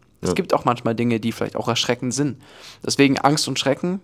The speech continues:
Speaker 1: das ist natürlich nicht das, was wir
Speaker 2: <laughs>
Speaker 1: wollen, aber manchmal gibt es Dinge, die einem dieses Gefühl geben von Angst und Schrecken.
Speaker 2: Ja.
Speaker 1: Der Unterschied ist aber, was machst du damit und wie gehst du damit um?
Speaker 2: Ja, richtig.
Speaker 1: Ähm, ich glaube, dass es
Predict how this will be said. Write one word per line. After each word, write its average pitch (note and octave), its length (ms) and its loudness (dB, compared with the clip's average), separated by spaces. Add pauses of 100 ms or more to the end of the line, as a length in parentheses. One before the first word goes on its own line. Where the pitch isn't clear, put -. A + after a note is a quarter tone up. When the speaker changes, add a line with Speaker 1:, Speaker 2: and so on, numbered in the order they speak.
Speaker 1:
das - 200 -8
ist G#2 140 -8
natürlich G2+ 380 -8
nicht A2 180 -4
das, G#2+ 120 -4
was G#2+ 140 -4
wir G#2 120 -2
Speaker 2:
<laughs> - 20 0
Speaker 1:
wollen, B2+ 260 6
aber C#3+ 160 6
manchmal F3 300 6
gibt A#3 180 0
es - 100 -6
Dinge, F3+ 260 2
die D#3+ 180 2
einem D#3+ 240 0
dieses D#3+ 260 -4
Gefühl G#3 300 0
geben A2 220 0
von - 140 -10
Angst A2+ 240 -8
und - 80 -8
Schrecken. G#2+ 360 -8 (140)
Speaker 2:
Ja. - 80 -6 (560)
Speaker 1:
Der D#3+ 100 8
Unterschied G3 380 4
ist D#3+ 120 0
aber, C#3+ 300 6
was D#3 400 2
machst C#3+ 340 0
du A2+ 60 -4
damit A2+ 280 -2
und A#2+ 120 0
wie B2 80 2
gehst B2 220 0
du B2+ 40 -4
damit A2+ 280 2
um? A2+ 180 0
Speaker 2:
Ja, E2+ 140 2 (240)
richtig. F#2+ 180 -12
Speaker 1:
Ähm, A2+ 240 4
ich - 100 -4
glaube, D#3 260 10
dass D3 180 6
es B2 180 -4